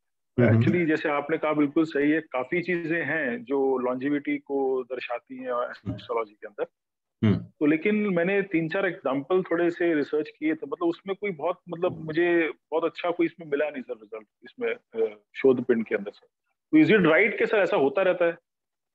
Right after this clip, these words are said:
Speaker 1: नहीं, देखिए, अ, possibility है कि कभी-कभी गलत भी हो, but जैसा लोगों ने काफी research किया इसके बारे में, तो कहते हैं कि जो सबसे accurate result मिलते हैं वो इसी method से मिलते हैं।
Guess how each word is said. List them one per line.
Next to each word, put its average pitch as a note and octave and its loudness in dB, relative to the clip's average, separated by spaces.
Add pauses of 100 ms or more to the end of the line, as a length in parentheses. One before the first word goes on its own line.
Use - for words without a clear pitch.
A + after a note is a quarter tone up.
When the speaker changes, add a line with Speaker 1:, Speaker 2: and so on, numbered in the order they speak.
(840)
Speaker 1:
नहीं, F3 6
देखिए, D#3+ 4
अ, D3 0 (720)
possibility D3+ 0
है D3+ 2
कि C3+ 2
कभी-कभी B2 0
गलत A#2+ 0
भी B2 -4
हो, C3 -2
but G#2+ -2 (200)
जैसा G#2+ 0
लोगों A#2 2
ने A#2 -2
काफी A2 -4
research G#2+ -4
किया A2 2
इसके G2 0
बारे D#2+ -2
में, F#2+ -10 (920)
तो G#2 2
कहते A2+ 0
हैं B2+ 0
कि B2+ 2
जो A2+ 0
सबसे A2+ -2
accurate G#2+ -2
result G2 -2
मिलते D#2+ -10
हैं B2+ -6
वो A#2+ 0
इसी A2+ -2
method F#2 -2
से - -8
मिलते B1 -8
हैं। A1+ -8